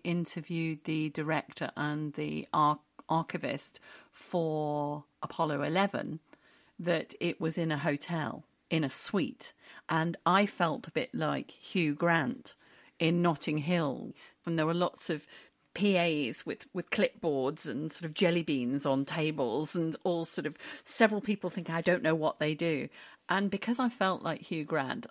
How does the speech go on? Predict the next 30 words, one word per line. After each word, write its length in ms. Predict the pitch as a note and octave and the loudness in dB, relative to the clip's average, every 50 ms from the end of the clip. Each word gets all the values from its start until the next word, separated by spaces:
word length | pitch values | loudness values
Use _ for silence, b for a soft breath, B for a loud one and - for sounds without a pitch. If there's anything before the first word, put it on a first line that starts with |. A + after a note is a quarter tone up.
| _ - | _ 0
I 240 | F3 F3 E3 D#3+ - - | 0 0 0 -2 -4 -6
went 380 | F3 F3 F3+ E3 F3 E3+ - | -2 -2 0 0 0 -2 -2
in 260 | G3+ F3+ E3+ D3+ D3 D#3 | -2 -2 -2 -2 -4 -6
to 100 | - F3 | -8 -6
see 160 | F3 F3+ D#3 | -6 -4 -4
them. 80 | - E3+ | -4 -4
And 100 | E3 F3 | -4 -4
the 40 | F3 | -4
first 300 | F3 - G3 F#3 G3 G3 | 0 2 2 2 2 0
thing 180 | - G3 F#3 F#3 | -2 -2 -2 0
I 100 | E3 D#3+ | 0 -2
said 240 | D#3+ - E3+ D#3+ D#3 | -2 -2 -4 -4 -4
was, 180 | - - - - - | -6 -8 -10 -6 -4
"Oh, 120 | G3 F#3 | -2 -2
hello, 300 | F3+ F3+ F#3+ F3+ E3 D#3 | 0 0 0 0 0 -2
Sue 260 | D#3+ - - - A#3 A3 | -2 -4 -2 2 2 4
Nelson, 420 | G#3+ F#3+ F3+ F3+ - - F#3+ F3+ B B B B | 4 2 2 0 -2 -4 -6 -6 B B B B
Horse 300 | - - C4 B3 A#3+ - | 2 4 4 4 4 2
and 100 | F#3+ D#3+ | -2 -4
Hound." 440 | C#3+ D3+ C3+ - - - - - - - _ _ b b b b b b b b b b b b b _ | -2 -4 -4 -6 -6 -8 -10 -12 -12 -14 _ _ b b b b b b b b b b b b b _
And 140 | - G3 G3+ | 2 4 6
they 100 | G3+ G3+ | 6 6
just 240 | G3 - G3+ F#3+ - | 6 4 0 0 2
looked 360 | G3+ G3 G3+ G#3+ - - - | 4 6 6 4 4 2 -4
at 120 | F3+ - - | -6 -4 -2
me. 340 | D3+ C3 A#2+ C#3 C#3 - _ _ _ _ _ _ _ _ - | -2 0 0 -2 -4 -6 _ _ _ _ _ _ _ _ -2
And 180 | F#3+ G3 G3 - - | 0 0 -2 0 2
it's 180 | - F#3+ - | 2 2 2
just 120 | - G3+ G#3 | -2 -6 -6
like, 120 | G3+ - | -6 -8